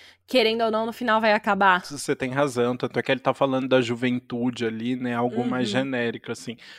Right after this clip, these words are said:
Speaker 2: Mas então, se preparem, porque a gente vai repetir King of the World várias vezes, assim como o Ben Platt <laughs> faz nesse álbum.
Speaker 1: <laughs> Então, nem vamos continuar falando dessa primeira, já vamos pra próxima, pra não perder tempo. E a nossa segunda faixa é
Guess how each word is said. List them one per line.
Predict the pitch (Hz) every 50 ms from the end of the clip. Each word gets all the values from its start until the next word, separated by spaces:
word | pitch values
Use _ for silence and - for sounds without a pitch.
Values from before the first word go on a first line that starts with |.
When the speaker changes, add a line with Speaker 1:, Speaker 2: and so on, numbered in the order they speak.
| - - -
Speaker 2:
Mas | - 123 120 127 127 110 110 120 131
então, | 131 127 127 127 - - 131 127 127 135 147 147 139
se | - - 151
preparem, | - - 151 156 151 - 143 135 135 135 143 143 139
porque | - - 147
a |
gente | 135 117 139 131 - 131
vai | 143 139
repetir | 131 139 143 131 - - - - 135 -
King | - - 147 147 143 147
of | 139 -
the | - 139
World | 139 135 131 135 135 139 123 - 139
várias | 123 127 131 139 143 165 175 165 147
vezes, | 139 127 127 127 131 135 131 135
assim | 135 127 - - 147 139
como | 151 151 151 151
o | 139
Ben | 143 151 139 143
Platt | - - 139 120 127 180 - - -
<laughs> |
faz | - 131 127 147 - -
nesse | 135 131 127 - - 147 143 139
álbum. | 127 117 113 117 113 117 110 110
Speaker 1:
<laughs> | 117 - - - 320 311 311 320 -
Então, | - 302 302 262 - 320 320 320 285
nem | 269 285 330 370 320
vamos | 285 339 302 285 285 285
continuar | - 277 247 240 - - 220 208 208
falando | - - 220 202 202 202
dessa | 202 196 196 - 202
primeira, | - - 190 185 202 226 240 220 220
já | 208 240 226 226
vamos | 196 214 240 285 330 320
pra | - - 208 185
próxima, | - - 233 233 240 240 233 - - 214
pra | 208 254 277 285
não | 269 285 302 320
perder | - 311 254 226 220 220 214
tempo. | - 214 202 214 247 233 -
E | 247 233
a | 226
nossa | 226 233 - -
segunda | - - 294 277 254 240 247 226 233
faixa | 233 - 214 190 196 208 - 254 233 - - - - - -
é | 247 269